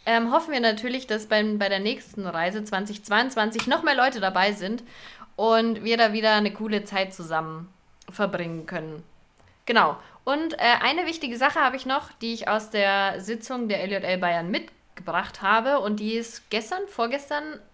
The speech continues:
endlich angelaufen. Und zwar haben wir das Trachtenportal auf den Weg gebracht. Das soll auf der zukünftigen S J D Webseite, ähm, zu sehen sein. Da könnt ihr dann nach, ähm,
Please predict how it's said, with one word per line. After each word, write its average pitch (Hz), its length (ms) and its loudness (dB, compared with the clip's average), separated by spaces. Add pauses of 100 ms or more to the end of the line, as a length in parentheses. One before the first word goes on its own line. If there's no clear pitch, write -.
(160)
endlich 226 420 -2
angelaufen. 226 640 0 (480)
Und 240 120 -2
zwar 262 640 4 (260)
haben 254 460 2
wir 240 380 2
das 226 300 -6
Trachtenportal 185 1080 0 (800)
auf 196 160 2
den 180 180 -4
Weg 165 120 -8
gebracht. 208 380 -2 (420)
Das 220 120 -8
soll 247 180 4
auf 226 220 4
der 220 300 2
zukünftigen 226 720 -6
S 202 180 -6
J 190 160 -10
D 202 320 -2 (280)
Webseite, 180 760 -6
ähm, 190 320 -6
zu 226 140 -8
sehen 262 280 -4
sein. 285 320 0
Da 233 100 2
könnt 220 240 0
ihr 220 120 0
dann 208 380 0 (340)
nach, 202 520 2
ähm, 185 420 -2